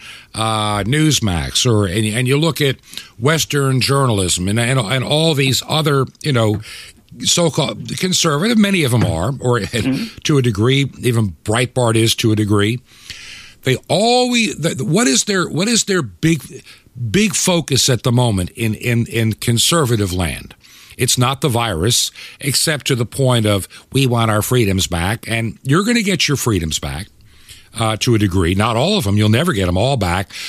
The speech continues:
Speaker 1: but you'll be happy to get back what you got. And you'll think that you won.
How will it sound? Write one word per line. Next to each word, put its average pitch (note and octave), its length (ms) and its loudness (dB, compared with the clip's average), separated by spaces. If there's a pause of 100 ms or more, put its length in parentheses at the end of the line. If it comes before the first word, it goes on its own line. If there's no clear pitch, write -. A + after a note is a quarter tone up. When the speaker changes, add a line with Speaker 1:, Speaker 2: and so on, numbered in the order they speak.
(140)
Speaker 1:
but C3 220 0
you'll D#3+ 100 2
be C3+ 180 2
happy D#3+ 500 -2
to C#3+ 80 4
get C3 300 0
back A#2+ 340 -2
what G#2 240 0
you G2+ 80 -2
got. G#2 340 -2 (600)
And C3 100 4
you'll C#3+ 140 6
think E3+ 300 -2
that - 200 -2
you C#3 80 0
won. E3 500 0